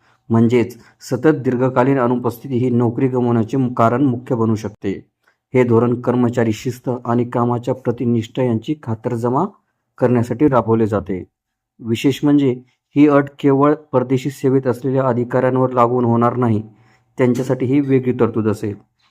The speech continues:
याशिवाय सरकारने रजा घेण्यासाठी निश्चित मर्यादा व प्रक्रिया देखील स्पष्ट केल्या आहेत. उदाहरणार्थ एलटीसी म्हणजेच प्रवासासाठी रजा घेण्याच्या बाबतीत ही रजा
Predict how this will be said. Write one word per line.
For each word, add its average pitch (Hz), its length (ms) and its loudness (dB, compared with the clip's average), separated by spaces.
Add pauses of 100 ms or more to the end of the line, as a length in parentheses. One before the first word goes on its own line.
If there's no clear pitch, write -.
(160)
याशिवाय 123 500 2
सरकारने 123 520 -2
रजा 113 320 2
घेण्यासाठी 123 600 -2 (440)
निश्चित 127 380 -2
मर्यादा 123 580 2
व 123 100 -2
प्रक्रिया 123 520 0
देखील 120 320 -2
स्पष्ट 113 400 -6
केल्या 104 280 -2
आहेत. 101 160 -2 (540)
उदाहरणार्थ 123 520 2
एलटीसी 117 560 0
म्हणजेच 131 440 0 (500)
प्रवासासाठी 131 720 2
रजा 117 240 2
घेण्याच्या 117 380 -2
बाबतीत 113 320 -2
ही - 160 -2
रजा 127 300 2